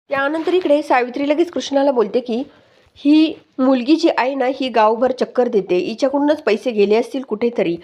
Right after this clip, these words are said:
असंही सावित्री भक्तीकडे बघत बोलत असते. तर भक्तीला आपल्या आईचा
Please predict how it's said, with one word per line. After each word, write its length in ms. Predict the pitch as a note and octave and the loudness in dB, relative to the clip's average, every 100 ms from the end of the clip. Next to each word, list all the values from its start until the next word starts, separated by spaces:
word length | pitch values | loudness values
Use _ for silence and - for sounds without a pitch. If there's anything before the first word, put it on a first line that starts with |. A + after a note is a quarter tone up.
| - _ _ | -16 _ _
असंही 380 | A3 A3+ C4 C#4+ | -4 0 0 0
सावित्री 420 | C#4+ A3 G3+ A#3+ | 0 0 -2 -4
भक्तीकडे 440 | B3+ A#3+ C4 B3+ B3 | -4 -4 -6 -2 0
बघत 240 | A3 A#3 | 0 -2
बोलत 360 | G#3 G3 G#3 C4+ | 0 -2 -2 -8
असते. 280 | - A3+ B3+ - - - A#3 | -2 -2 -2 -8 -20 -8 -4
तर 60 | |
भक्तीला 380 | A#3+ B3 B3+ C4+ | -2 -2 -2 -2
आपल्या 300 | A#3+ B3 C4 | -2 0 0
आईचा 220 | C#4 C#4 | 2 -2